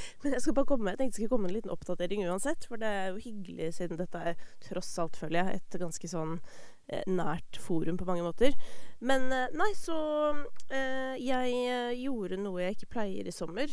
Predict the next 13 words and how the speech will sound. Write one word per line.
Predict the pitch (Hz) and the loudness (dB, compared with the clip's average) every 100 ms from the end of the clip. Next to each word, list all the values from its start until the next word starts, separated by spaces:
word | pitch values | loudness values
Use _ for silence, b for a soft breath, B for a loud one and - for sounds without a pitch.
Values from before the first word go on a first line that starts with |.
| 254 | -2
Ehm, | - 202 196 190 190 180 | -2 -2 -2 -4 -8 -6
jeg | - 185 | -6 -4
vet | - - | -4 -4
på | 190 | -4
en | |
måte | 185 185 | -6 -6
ikke | 175 | -6
om | |
det | 170 | -4
var | 170 | -4
frivillig, | - 196 175 185 165 180 - | -2 -4 -6 -10 -6 -4 -4
eller | 185 214 190 175 170 190 | -6 -6 -6 -4 -4 -4
om | 170 170 160 170 | -6 -8 -10 -12